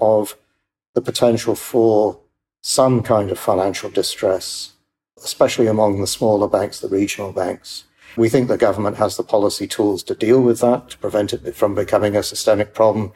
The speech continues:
But certainly there may be a need to clean up the balance sheets of some of those institutions.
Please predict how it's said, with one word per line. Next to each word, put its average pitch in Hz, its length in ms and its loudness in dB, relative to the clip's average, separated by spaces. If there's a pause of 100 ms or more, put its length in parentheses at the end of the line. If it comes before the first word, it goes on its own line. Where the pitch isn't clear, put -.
(280)
But 175 100 -2
certainly 120 680 2
there 117 100 2
may 113 220 4
be 110 160 0
a 98 60 2
need 98 360 -2 (100)
to 101 520 0 (340)
clean 113 200 2
up 101 160 0
the - 80 -4
balance 90 360 0
sheets - 340 -10
of 87 80 -12
some 98 220 0
of 95 140 -2
those 85 240 -2
institutions. 80 840 -8